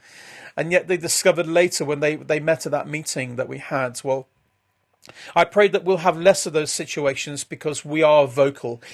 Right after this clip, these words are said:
that we are having those conversations, that we'll make it known, but in a loving way, that we are believers, but that we'll also be listeners, that we'll be, we'll be w-, really, um, effective evangelists. And my Lord Jesus, also finally, that,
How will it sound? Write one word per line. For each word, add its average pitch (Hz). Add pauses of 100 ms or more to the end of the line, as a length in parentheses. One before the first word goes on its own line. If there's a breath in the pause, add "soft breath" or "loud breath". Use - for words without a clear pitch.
(140 loud breath)
that 135
we 147
are 151
having 143
those 135
conversations, 127 (300 loud breath)
that 170
we'll 165
make 180
it 175
known, 165 (300 loud breath)
but 160
in 165
a 156
loving 160
way, 123
that 139
we 147
are 143
believers, 143 (400 soft breath)
but 160
that 165
we'll 170
also 170
be 165
listeners, 160
that 160
we'll 151
be, 147
we'll 151
be 160
w-, 151
really, 170
um, 139 (480)
effective -
evangelists. 147 (1300 loud breath)
And 175
my 180
Lord 185
Jesus, 196
also 208
finally, 208
that, 196